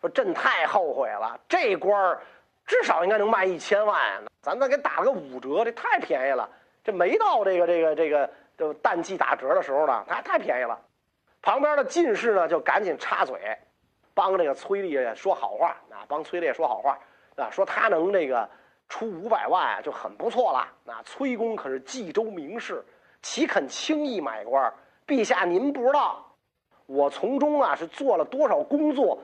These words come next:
才动员他拿出这五百万来的啊。事后，崔烈的儿子就跟崔烈说了啊，说：“大人您实在是不应该当这个三公，外面议论纷纷啊，都嫌这个官儿有铜臭味儿。”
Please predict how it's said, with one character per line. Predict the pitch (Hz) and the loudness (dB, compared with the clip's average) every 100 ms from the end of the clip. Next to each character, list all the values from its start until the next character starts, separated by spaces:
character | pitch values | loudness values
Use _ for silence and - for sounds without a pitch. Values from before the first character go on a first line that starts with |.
| - | -12
才 | - 180 | 0 0
动 | 196 320 202 | 2 0 2
员 | 156 | 2
他 | 160 185 | 4 2
拿 | 170 185 | 2 0
出 | 196 | 0
这 | 180 143 | 0 0
五 | 131 | 0
百 | 175 113 | -2 2
万 | 143 120 | 0 0
来 | 101 | -4
的 | 101 - _ _ _ _ - | -10 -16 _ _ _ _ -14
啊。 | - - _ _ _ _ _ - | -14 -16 _ _ _ _ _ -8
事 | - 302 339 | -2 2 2
后， | 262 339 254 - - - - | 4 2 2 -2 -10 -20 -20
崔 | - 269 269 | -2 0 4
烈 | 247 | 4
的 | 202 | 4
儿 | 156 175 226 | 2 2 4
子 | 214 | 2
就 | 175 | 2
跟 | 175 196 | 0 0
崔 | 190 196 | 0 0
烈 | 185 147 | 2 2
说 | 170 165 | 2 2
了 | 127 - _ _ | 0 -4 _ _
啊， | 131 107 98 | -8 -8 -2
说 | 175 | -2
：“大 | 180 226 160 | 0 0 2
人 | 156 185 | 2 0
您 | 165 | -4
实 | 175 - 175 | -6 -6 -2
在 | 220 180 | 0 0
是 | 143 | -2
不 | 139 185 | -4 -4
应 | 156 147 | -4 0
该 | 156 147 | 0 2
当 | 151 143 | 0 -2
这 | 139 | -6
个 | 113 | -8
三 | - 147 135 | -2 -2 -2
公， | 131 127 - _ _ _ | -8 -12 -16 _ _ _
外 | 233 302 226 | -2 0 2
面 | 185 165 214 | 2 2 0
议 | 339 220 | -2 0
论 | 214 190 147 | 2 0 0
纷 | 240 247 | -2 -2
纷 | 226 240 226 | 0 2 2
啊， | 131 110 - | 0 -4 -2
都 | - 294 | 0 0
嫌 | - 185 175 | 0 0 0
这 | - | 0
个 | 156 143 | 0 -2
官 | 208 220 | 2 2
儿 | 214 | 2
有 | 131 | -2
铜 | - - 156 220 | -6 -12 -10 -8
臭 | 277 - | -2 0
味 | 247 123 | 0 -2
儿。” | 117 | -8